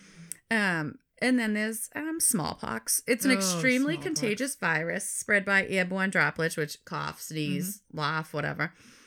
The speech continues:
Speaker 2: Um, saliva, it's ca-, it's, um, you can get it skin to skin, like from handshakes or hugs. The
Speaker 1: We've
Speaker 2: fir-
Speaker 1: talked about it a lot.
Speaker 2: Yeah.
Speaker 1: But
Speaker 2: the first symptom, uh, first symptoms
Speaker 1: Ugh.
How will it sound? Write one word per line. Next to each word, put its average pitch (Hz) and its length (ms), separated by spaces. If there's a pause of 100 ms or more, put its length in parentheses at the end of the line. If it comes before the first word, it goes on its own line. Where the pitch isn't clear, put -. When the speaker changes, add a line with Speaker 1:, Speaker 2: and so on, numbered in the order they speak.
(200)
Speaker 2:
Um, 160 580
saliva, 196 880
it's - 280
ca-, 147 360
it's, - 440 (180)
um, 165 340
you 185 80
can 175 80
get 156 140
it 147 180
skin 165 300
to 180 80
skin, 262 340
like 156 160
from 160 160
handshakes 220 560
or 185 60
hugs. 190 440 (520)
The 208 120
Speaker 1:
We've 247 120
Speaker 2:
fir- 226 100
Speaker 1:
talked 240 300
about 180 220
it 160 140
a 180 120
lot. 156 280
Speaker 2:
Yeah. 151 140 (300)
Speaker 1:
But - 160 (280)
Speaker 2:
the 220 120
first 233 280
symptom, 269 380
uh, 220 60 (280)
first - 380
symptoms 233 400
Speaker 1:
Ugh. - 80